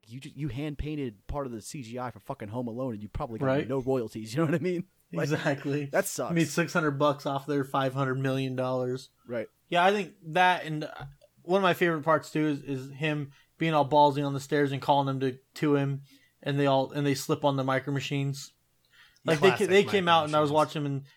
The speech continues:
Speaker 2: and, uh, I was watching with my girlfriend and her kids, and he says, he says, "Oh, they're, they're cars." Like, those are <laughs> micro machines, to be specific. Like,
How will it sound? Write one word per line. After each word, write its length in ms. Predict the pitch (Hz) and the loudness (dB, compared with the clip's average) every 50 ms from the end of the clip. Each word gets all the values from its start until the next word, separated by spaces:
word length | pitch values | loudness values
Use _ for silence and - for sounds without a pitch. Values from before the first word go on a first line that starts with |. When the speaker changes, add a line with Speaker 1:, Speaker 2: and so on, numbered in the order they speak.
| _ _ _ | _ _ _
Speaker 2:
and, 300 | 147 151 147 143 143 139 | 0 2 2 4 4 2
uh, 360 | 139 139 135 131 131 131 - - | 2 2 2 0 -4 -6 -8 -2
I 80 | - 147 | 2 2
was 100 | 143 139 | 2 4
watching 280 | 151 151 143 147 151 | 4 2 2 2 -2
with 80 | 139 127 | -2 0
my 80 | 139 135 | 0 0
girlfriend 340 | 127 143 139 135 139 139 135 | 2 2 0 2 0 0 0
and 60 | 135 | 0
her 40 | 131 | -2
kids, 260 | - - 131 131 127 | -2 -2 -2 -2 -2
and 140 | 131 131 127 - - - _ _ | -6 -8 -8 -10 -16 -20 _ _
he 160 | _ - 151 143 | _ -6 -6 -4
says, 440 | 139 - 147 139 139 135 127 - - _ _ _ _ | -2 0 2 2 2 2 0 -4 -10 _ _ _ _
he 60 | 160 | -6
says, 140 | 160 156 196 | -4 -2 0
"Oh, 160 | 233 262 262 | 4 4 6
they're, 180 | 220 208 202 196 | 6 6 4 4
they're 140 | 196 196 | 2 0
cars." 280 | 190 - 247 208 175 135 | 2 2 2 2 4 2
Like, 140 | 151 143 143 | 0 -2 0
those 180 | 180 202 208 | 0 0 0
are 80 | 196 165 | 0 -2
<laughs> 0 | |
micro 560 | 143 139 139 143 139 202 233 - 208 147 175 | -2 -2 -2 0 0 -2 0 0 2 2 4
machines, 540 | 175 156 143 - - - 160 147 147 147 139 | 2 2 -2 -4 -6 -6 -4 -4 -4 -6 -4
to 60 | 139 156 | -4 -4
be 140 | 160 165 | -4 -4
specific. 600 | 147 - - 151 147 147 - - - - - 175 - _ - - 139 - 139 120 | -6 -6 -8 -8 -10 -8 -10 -12 -12 -12 -14 -20 -18 _ -20 -20 -14 -10 8 8
Like, 340 | 208 214 180 151 143 - | 8 10 10 8 6 6